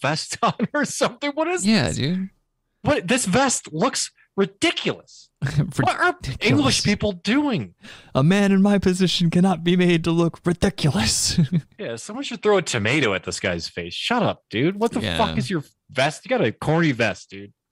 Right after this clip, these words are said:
Speaker 2: <laughs> Matabubu says, "Adam, he, hoard-, he ordered his vest from the same company you got your belt from." <laughs>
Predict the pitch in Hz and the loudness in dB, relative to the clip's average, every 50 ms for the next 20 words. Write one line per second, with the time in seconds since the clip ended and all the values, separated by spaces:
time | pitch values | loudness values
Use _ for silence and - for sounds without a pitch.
0 | _ - 127 101 95 - - 185 170 151 175 - 156 139 151 156 - - 131 - | _ 2 4 4 2 2 0 0 0 0 0 0 0 0 0 0 0 0 -2 -4
1 | - - _ _ _ _ - 208 226 240 180 - - 117 110 110 117 113 113 113 | -6 -10 _ _ _ _ -10 -10 -10 -10 -8 -4 -2 0 0 0 0 0 0 0
2 | 113 117 127 123 - 120 107 104 107 113 - 104 110 113 120 120 123 123 123 123 | 0 0 -2 -2 -2 0 0 -2 -2 -2 -2 -2 -2 0 0 0 0 0 0 2
3 | 127 127 - - - 135 135 143 - - 139 135 135 131 127 131 135 120 117 113 | 2 0 0 0 0 0 0 2 2 2 0 0 0 -2 -2 -2 -2 -2 -2 -4
4 | 113 123 120 120 123 - - - 147 131 123 123 120 - 127 120 117 127 - 123 | -2 -2 -2 0 -2 -2 -2 -2 -2 0 0 0 -2 -2 -2 0 0 0 0 0
5 | 123 120 123 123 120 120 110 120 - - 117 117 110 120 113 117 120 - - 147 | -2 -2 -2 -2 -2 -2 -2 -2 -2 -4 -4 -4 -4 -4 -4 -4 -6 -4 -2 -2
6 | - - - - 151 - | -2 0 -2 -4 -4 -4